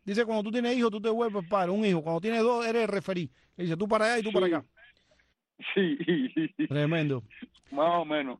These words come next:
Speaker 1: Oye, Boku, cuéntame,
Speaker 2: Pues,
Speaker 1: abrimos con,
Speaker 2: casi.
Speaker 1: abrimos con varias noticias acá. Una de estas, el periódico Granma aparece, y tú tienes que tener un poco más de remembranza de estas que yo,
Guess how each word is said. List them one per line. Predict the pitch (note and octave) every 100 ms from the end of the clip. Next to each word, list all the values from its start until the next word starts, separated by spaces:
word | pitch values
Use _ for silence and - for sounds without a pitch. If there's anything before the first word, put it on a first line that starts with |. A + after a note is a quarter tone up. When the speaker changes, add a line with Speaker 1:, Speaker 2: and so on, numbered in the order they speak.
| -
Speaker 1:
Oye, | F#3+ A3+
Boku, | G#3+ C#4 C4 E3+
cuéntame, | A#3+ C4 B3 G#3+
Speaker 2:
Pues, | F3+
Speaker 1:
abrimos | F3+ G3 C4 A#3+
con, | B3 A#3
Speaker 2:
casi. | E3 D3+ -
Speaker 1:
abrimos | E3+ G#3 B3+
con | A#3 A3
varias | A#3 A#3+ G#3
noticias | F#3+ A3+ F#3+ G3
acá. | E3+ D#3+ E3 E3+
Una | F3+ G#3 A3+
de | B3
estas, | - B3 F#3+
el | F#3+
periódico | E3+ A3+ C#4+ B3
Granma | C4 C4+ A#3+ G#3
aparece, | F#3+ A#3 A3 A3+ G3 F3+
y | F3+ E3
tú | D#3 A3
tienes | B3 G#3
que |
tener | G#3 A3+
un | G3
poco | A3 G#3
más | G#3+ A3
de |
remembranza | F3+ F3+ E3+ E3+ G#3+ F#3 F#3
de | F#3+
estas | F#3+
que | - D#3
yo, | D#3+